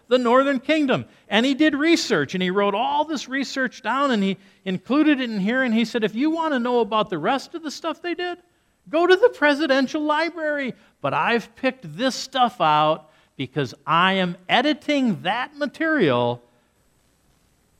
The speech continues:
because I'm writing about a subject. And this fits my subject, and that doesn't." If you were to read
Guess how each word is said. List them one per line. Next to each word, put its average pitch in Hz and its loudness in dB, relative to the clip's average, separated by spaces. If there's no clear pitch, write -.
because 110 -18
I'm 113 -4
writing 107 -2
about 98 -4
a 98 -12
subject. 101 -12
And 90 -20
this 117 -6
fits - -14
my 117 -16
subject, 95 -12
and 110 -12
that 87 -18
doesn't." 101 -6
If 123 -8
you 131 -2
were 127 6
to 117 -2
read 127 -2